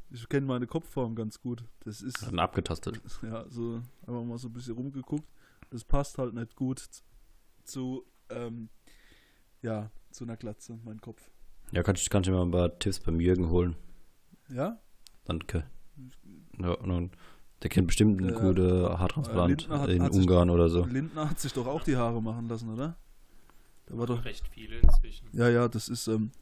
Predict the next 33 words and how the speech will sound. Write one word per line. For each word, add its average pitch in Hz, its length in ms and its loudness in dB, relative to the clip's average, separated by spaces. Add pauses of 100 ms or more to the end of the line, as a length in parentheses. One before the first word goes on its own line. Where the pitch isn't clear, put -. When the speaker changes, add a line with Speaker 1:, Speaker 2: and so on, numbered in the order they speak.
(180)
Speaker 1:
kann 135 160 0
ich 123 100 0
auch 113 100 0
nachvollziehen. 113 600 -2 (1800)
Wird 139 200 8
auch 120 140 6
irgendwann 117 300 4
bei 110 100 4
mir 107 140 2
soweit 113 280 -2
sein, 110 220 2
wenn 107 100 2
ich 110 120 -6
genug 120 220 -2
Geld - 220 0
hab. 127 120 2 (260)
Speaker 2:
Ich, - 340 2
ich - 220 2
steh 87 220 4
zu - 140 -2
meinen 85 160 4
Geheimratsecken. 80 680 -2 (840)
Speaker 3:
Das 127 120 -6
Speaker 1:
Mhm. 123 40 -2
Speaker 3:
macht 117 200 -4
dich - 120 -6
doch 131 160 -16
erst 139 280 -16
richtig 135 280 -18
attraktiv - 720 -20
als 110 260 -18
Mann, 107 240 -16
Marvin. 104 300 -20